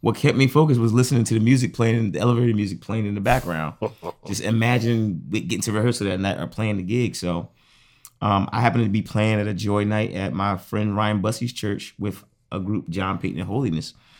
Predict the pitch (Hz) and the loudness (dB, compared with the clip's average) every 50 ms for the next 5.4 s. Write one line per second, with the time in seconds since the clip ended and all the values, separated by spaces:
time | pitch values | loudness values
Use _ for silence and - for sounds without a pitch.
0 | - - - - - _ _ _ _ _ - - 90 92 95 95 92 92 90 90 | -20 -20 -20 -20 -20 _ _ _ _ _ -4 -2 0 0 0 0 0 -2 -2 -4
1 | - - - - - 104 107 107 107 - 131 127 110 107 110 101 98 - 101 98 | -6 -10 -14 -6 -2 0 0 0 0 -2 -2 -2 -2 -2 -4 -4 -4 -4 -4 -4
2 | 87 80 95 92 90 90 92 110 139 135 - _ _ - - 87 85 85 80 82 | -2 -2 -2 -2 -2 -2 -2 -2 -4 -6 -10 _ _ -16 -6 -2 0 2 2 2
3 | 110 110 110 95 87 92 98 101 110 110 101 110 110 104 - 120 127 123 110 104 | 2 2 2 0 0 0 2 4 4 4 4 2 -2 -2 -2 -2 0 0 -2 -2
4 | 90 101 101 87 - 113 113 107 95 101 98 95 - 107 110 110 113 113 98 92 | -4 -6 -8 -4 -2 -2 -2 -2 -2 -4 -6 -6 -4 -4 -4 -2 -2 -4 -4 -4
5 | 90 90 82 82 82 85 78 67 | -6 -6 -6 -8 -8 -8 -10 -12